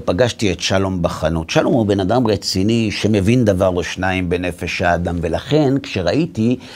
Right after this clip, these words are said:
שהוא לא עוטה מסכה על הפנים, שאלתי אותו למה הוא לא שומר על הכללים, למרות שהוא משמש דוגמה ואנשים לומדים ממנו. ואז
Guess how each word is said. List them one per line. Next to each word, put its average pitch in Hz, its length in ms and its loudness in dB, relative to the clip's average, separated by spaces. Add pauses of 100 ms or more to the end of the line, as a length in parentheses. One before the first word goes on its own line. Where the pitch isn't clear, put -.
(180)
שהוא 135 400 4
לא 127 100 6
עוטה 170 320 2
מסכה 110 500 0
על 117 120 2
הפנים, 208 640 -2
שאלתי 165 540 0
אותו 131 240 2
למה 135 220 2
הוא 120 120 2
לא 117 100 2
שומר 110 400 0
על 107 120 2
הכללים, 135 640 0
למרות 127 300 2
שהוא 131 200 -4
משמש 120 460 -2
דוגמה 113 440 0
ואנשים 110 500 0
לומדים 101 420 0
ממנו. 87 460 -4
ואז 180 580 2